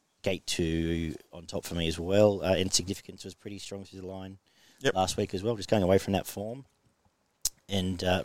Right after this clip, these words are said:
Speaker 1: going away from the twenty, the He Runs Away race. So that, that was the thinking there, and that's where, how I landed on those two with
Speaker 2: Yeah, me too.
Speaker 1: concerns.
Speaker 2: Similar.
Speaker 1: Um, the Inglis Nursery, the restricted race for Inglis horses, is race five. Um,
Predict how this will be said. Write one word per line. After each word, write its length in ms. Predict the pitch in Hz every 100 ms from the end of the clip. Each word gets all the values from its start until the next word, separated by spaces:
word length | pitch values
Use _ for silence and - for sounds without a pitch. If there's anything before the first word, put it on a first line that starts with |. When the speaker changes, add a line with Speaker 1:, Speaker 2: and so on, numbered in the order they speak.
| -
Speaker 1:
going 200 | 101 95
away 160 | 95
from 160 | 92 90
the 80 | 85
twenty, 280 | - 101 95
the 100 | 85
He 160 | 101
Runs 200 | 92 87
Away 200 | 87 95
race. 380 | 104 143 151 - - - _ _
So 160 | - 87
that, 200 | 87 -
that 140 | 95
was 160 | 87 87
the 140 | 90
thinking 320 | 87 98 90 95
there, 240 | 120 135
and 120 | 92
that's 280 | 95 - -
where, 420 | 95 95 92 92
how 200 | 92 90
I 60 | 92
landed 340 | 90 95 92
on 80 | 90
those 160 | 92 -
two 200 | - 76 -
with 120 | 98
Speaker 2:
Yeah, 80 | 101
me 140 | 95 92
too. 100 | -
Speaker 1:
concerns. 380 | 90 80 78 - _ _ -
Speaker 2:
Similar. 360 | - 90 85 78 _ -
Speaker 1:
Um, 420 | 107 117 117 107 _ _ _ -
the 100 | 147
Inglis 280 | 135 120 110
Nursery, 340 | 113 - 135
the 140 | 98
restricted 440 | 90 - 110 - 98
race 500 | 101 113 - - -
for 240 | - -
Inglis 720 | 95 90 92 85 117 110 -
horses, 560 | 110 107 - 117 98 - - _ _ _
is 180 | - 98
race 220 | 101 98
five. 420 | - 101 107 131 92
Um, 460 | 92 92 92 80